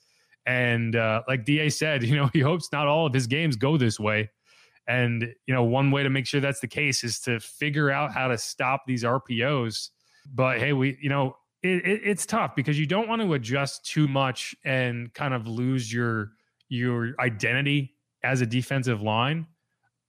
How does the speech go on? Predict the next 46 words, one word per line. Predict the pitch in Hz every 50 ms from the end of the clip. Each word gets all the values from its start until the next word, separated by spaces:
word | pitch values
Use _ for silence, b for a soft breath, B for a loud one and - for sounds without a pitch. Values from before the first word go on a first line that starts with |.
| _ -
But | 127 110 135 131 127 120 113 -
you | 127 123 131
do | 123 131 147
have | 135 117
to | 120
do | 117 120
something. | 113 - 127 117 107 - 110 101 101 113
You | 113
have | 110
to | - 117
do | 113 113
something | 104 - 110 101 101 - 104
different, | 101 101 - - 107 101 107 - _ _
and | 107 104 104
you | 110 107
have | 104 104
to | - 110
be | 107
able | 104 104 107
to | 101
slow | - - 113 110
that | 110 107 107
down, | - 110 107 107 104 101 - _ _ _ _ _ _ _ _ _ _
um, | 110 107 107 107
because | 107 107 120 107 107
they | 113
just, | 110 123 117 - - _
they | 117 110
just | 117 117 -
haven't. | - 104 120 107 95 90 - _ _ _ _ _ _ _ _
Jeffrey | _ - 117 - - 123
Brown, | 104 110 110 113 120 120 120
how | 107 - 113 117 131
did | 131 127 113
we | 120 117
win? | 107 110 110 120 123 127 120 - _ _ _ _ _ _ _ _
I, | 143 127 135 185 190 -
I | - 143 147 - -
honestly, | 139 131 135 151 156 143 - - 147 143 135 135 135 - _ _ _ _ _ _ _ _
I | - 135 147
don't | 147 139 131 120
know. | 120 120 101 101
It, | 113 147 - -
it's | 185 196 - -
funny | - 233 247 254 247
because | 202 190 170 - 175 165 165 165 160 143 127 - - -